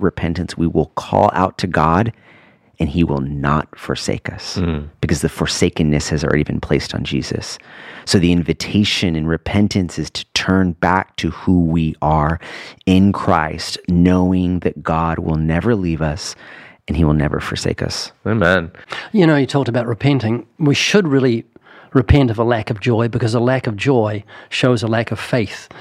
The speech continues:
Speaker 2: Hmm.
Speaker 3: Our joy is a barometer of how much faith we have in God. If, go back to the million dollar thing, if I offer you, say you're gonna get a million in ten minutes or five minutes, and you had no joy about it, it means you didn't really believe.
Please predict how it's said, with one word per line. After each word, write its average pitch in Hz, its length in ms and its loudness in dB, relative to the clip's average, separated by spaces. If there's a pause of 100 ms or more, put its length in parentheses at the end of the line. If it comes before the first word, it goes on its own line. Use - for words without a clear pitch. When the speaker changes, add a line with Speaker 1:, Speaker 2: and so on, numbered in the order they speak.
(140)
Speaker 2:
Hmm. 98 160 2 (160)
Speaker 3:
Our 147 160 4
joy 139 300 4
is 127 140 0
a 135 60 0
barometer 123 540 0
of 113 100 -4
how 127 140 0
much 120 200 -4
faith 123 300 -2
we 117 120 -2
have 117 200 0
in 113 120 0
God. 107 340 -2 (500)
If, - 460 0
go 139 100 6
back 123 180 0
to - 60 -20
the 131 60 0
million 123 240 4
dollar 123 220 2
thing, 127 240 0
if 120 160 0
I 127 200 2 (120)
offer 135 200 0
you, 117 200 0 (180)
say - 240 2
you're 123 140 2
gonna 131 180 2
get 120 80 2
a 113 60 2
million 120 340 2
in 107 80 -2
ten 117 240 0
minutes 110 300 -2
or 104 60 -2
five 135 260 0
minutes, 101 400 -4 (400)
and 143 120 6
you 135 100 4
had 117 180 2
no 123 160 4
joy 160 320 0
about 101 240 -4
it, 120 60 -4
it - 60 -10
means 127 200 2
you 127 40 -2
didn't 120 220 -2
really 113 220 0
believe. 131 500 -4